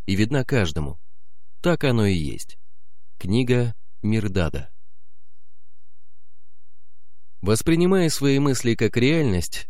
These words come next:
существующую наряду с тем, что мы называем материальной действительностью, вы приблизились к пониманию уникальной взаимосвязи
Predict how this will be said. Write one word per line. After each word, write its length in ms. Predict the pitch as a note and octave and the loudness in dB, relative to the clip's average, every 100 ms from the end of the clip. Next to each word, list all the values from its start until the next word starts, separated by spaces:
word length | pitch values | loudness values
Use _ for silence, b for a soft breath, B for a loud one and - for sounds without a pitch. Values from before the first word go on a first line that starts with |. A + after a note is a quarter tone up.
| G2 | -4
существующую 880 | - F#2+ G#2 - G#2 G2 - G#2 F#2+ | -2 0 0 2 2 2 2 2 2
наряду 320 | F#2+ G2 G2 | 4 4 2
с 140 | - | 0
тем, 240 | A#2 G#2 F2 | 2 2 2
что 180 | - | 0
мы 140 | F2+ F2+ | 2 2
называем 580 | E2+ E2+ F#2 F2 E2 D#2+ - | 2 2 2 2 2 -2 -2
материальной 720 | F#2+ F#2 G#2+ G2+ F2+ D#2+ D#2+ | -2 0 2 4 4 2 2
действительностью, 960 | D#2+ F#2 - E3+ - F#2+ D#2+ - E2 - - - - - | 0 0 0 -2 0 0 0 0 0 0 -4 -6 -6 -2
вы 240 | F#2 C#3 | 2 2
приблизились 760 | - B2+ A2+ C#3+ C3+ B2 A#2+ - | 4 2 4 4 4 4 2 0
к 100 | - | 0
пониманию 640 | A#2+ A2+ A2+ A#2 G#2+ G#2+ | 2 4 4 4 4 2
уникальной 720 | A2+ A2 G#2 - A#2+ A2+ G#2 F#2 | 2 2 0 2 2 4 2 2
взаимосвязи 840 | F2 F#2 F2+ F2 A#2 B2+ G#2+ G2+ | 2 2 2 0 0 2 2 0